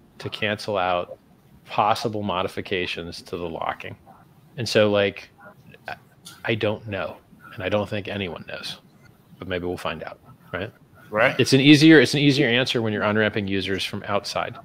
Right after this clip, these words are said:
Speaker 1: If you're on-ramping, so for instance, Grayscale on-ramps users that would otherwise be alienated in an island and not have access to crypto exposure because they're locked in their four oh one Ks and can only buy a certain type of security and so Grayscale just buys crypto and never sells it,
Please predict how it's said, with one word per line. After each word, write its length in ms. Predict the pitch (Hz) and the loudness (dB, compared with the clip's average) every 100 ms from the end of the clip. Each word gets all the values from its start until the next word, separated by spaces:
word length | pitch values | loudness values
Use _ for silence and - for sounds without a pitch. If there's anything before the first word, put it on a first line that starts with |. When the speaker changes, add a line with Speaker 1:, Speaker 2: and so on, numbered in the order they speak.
| - - - - | -20 -20 -20 -12
Speaker 1:
If 140 | - 117 | -2 2
you're 120 | 135 | 6
on-ramping, 520 | 127 160 147 127 123 | 6 6 4 2 -2
so 140 | - | -2
for 140 | 120 131 | -2 -2
instance, 280 | 117 117 - | -2 -4 0
Grayscale 480 | 110 123 - 123 | 2 2 2 2
on-ramps 420 | 101 98 98 98 98 | 2 0 -2 -4 -6
users 420 | 90 78 87 - | -6 -6 -8 -8
that 80 | 95 | -8
would 120 | 104 | -6
otherwise 480 | - 117 123 107 98 | 0 2 4 2 0
be 260 | 104 101 | -4 -6
alienated 460 | 101 107 98 92 90 | -4 -4 -4 -6 -8
in 100 | 92 | -10
an 100 | 92 | -8
island 400 | 110 110 87 87 | -4 -4 -4 -8
and 80 | 90 | -6
not 160 | 92 92 | -2 0
have 160 | 98 | 2
access 360 | 95 101 - 90 | 2 0 -2 -6
to 80 | - | -6
crypto 320 | - 92 - | -6 -4 -4
exposure 440 | 87 - 87 90 - _ _ _ _ _ - | -6 -8 -8 -10 -14 _ _ _ _ _ -6
because 200 | 101 101 | -2 0
they're 120 | 98 | 0
locked 280 | 92 101 - | 2 2 2
in 60 | |
their 100 | 107 | -2
four 220 | 101 110 101 | -2 2 2
oh 40 | |
one 120 | 104 | 0
Ks 380 | - 90 90 87 | -2 -2 -2 -4
and 80 | - | -10
can 100 | - | -8
only 240 | 104 104 | -6 -4
buy 380 | 98 92 92 95 | -4 0 2 4
a 80 | 95 | 2
certain 260 | - 95 104 | 0 -2 -2
type 200 | 101 95 | -4 -2
of 80 | |
security 580 | - 107 120 107 92 87 - _ _ _ _ _ | -6 -4 -2 0 0 -6 -12 _ _ _ _ _
and 140 | - 107 | -4 -2
so 420 | - 104 101 101 | 2 4 4 2
Grayscale 800 | 101 104 123 - 104 92 92 95 - - 113 | 0 2 2 2 0 0 0 -4 -10 -14 -4
just 360 | 98 113 127 | 2 4 4
buys 220 | - 110 - | 6 6 6
crypto 500 | 117 - 117 113 113 | -2 0 2 2 0
and 140 | 110 | -2
never 280 | 101 101 101 | 2 2 2
sells 380 | 101 110 95 85 | 2 2 2 0
it, 200 | 78 82 | -6 -10